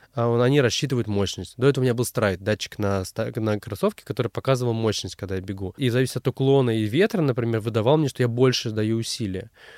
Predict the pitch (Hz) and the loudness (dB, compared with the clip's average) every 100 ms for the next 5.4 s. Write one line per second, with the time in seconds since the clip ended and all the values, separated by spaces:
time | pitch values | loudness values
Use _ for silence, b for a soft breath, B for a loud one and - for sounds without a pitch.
0 | B B 151 170 160 170 139 120 113 104 | B B -6 0 4 4 2 0 0 0
1 | - 110 113 143 104 110 113 - 135 113 | -2 -2 0 -2 -2 -2 -2 2 2 2
2 | 110 104 98 - 143 135 151 160 127 101 | 0 -2 -6 2 2 2 -2 0 0 -2
3 | 101 104 160 202 - 110 117 160 B B | -2 0 0 -2 -4 -2 0 0 B B
4 | - 117 113 110 180 - 110 110 127 131 | -8 -4 -2 0 0 -2 -2 -2 -2 -4
5 | - 95 90 | -6 -6 -8